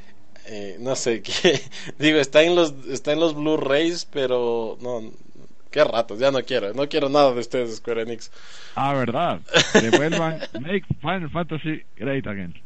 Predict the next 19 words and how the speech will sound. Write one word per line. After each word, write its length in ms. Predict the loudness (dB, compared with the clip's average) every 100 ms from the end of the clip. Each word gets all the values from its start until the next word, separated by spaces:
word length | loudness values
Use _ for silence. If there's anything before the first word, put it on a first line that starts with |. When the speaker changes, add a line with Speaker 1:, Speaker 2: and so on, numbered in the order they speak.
| -10 -8
Speaker 2:
Malditos. 420 | -6 -4 -4 -6 -6 2
Speaker 1:
<laughs> 1120 | 2 4 4 4 0 -2 -6 -6 -6 -8 -10 -10 -10 -8 -10 -10 -10 -8
Oh, 220 | -4 -4 -6 -10
ay, 560 | -4 -2 0 -2 -2 -6
¿por 200 | -8 -8
qué? 320 | -6 -4 -4 -6 -10 -10 -10 -10 -12 -12 -10 -10 -10 -12 -12 -12 -10 -8
Ok, 140 | -6 -4 -2
no, 200 | -2 -2
no, 220 | -4 -4
no 140 | -2 -2
lo 80 | -2
sabía, 280 | -6 -6 -6
ya 100 | -6
no 120 | -8
quiero 240 | -10 -8
nada. 240 | -6 -8 -8 -10 -10 -2
Se 140 | 2
ve 100 | 4
bonito, 420 | 2 0 -2 -6